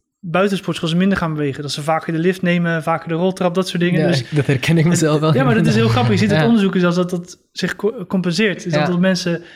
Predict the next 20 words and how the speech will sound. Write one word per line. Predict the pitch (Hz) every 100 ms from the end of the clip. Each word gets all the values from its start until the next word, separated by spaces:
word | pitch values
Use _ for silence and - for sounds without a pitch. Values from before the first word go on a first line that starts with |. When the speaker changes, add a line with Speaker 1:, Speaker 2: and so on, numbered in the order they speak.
| - -
Speaker 1:
meer | 165 196
gaan | 185
sporten, | 175 233 214 170
dat | 165 165
ze | 170 160
daarna | 160 175 165
moe | 180 208
zijn, | 180 160
gaan | 165
uitrusten, | 185 190 180 - 170
thuis | 185
Speaker 2:
Ja. | 180
Speaker 1:
gaan | 165
zitten, | 180 196 165 156 156
thuis | 190 185
minder | 175 170 156
doen, | 147 185
waardoor | 180 170
je | 170
Speaker 2:
Ja. | 170 165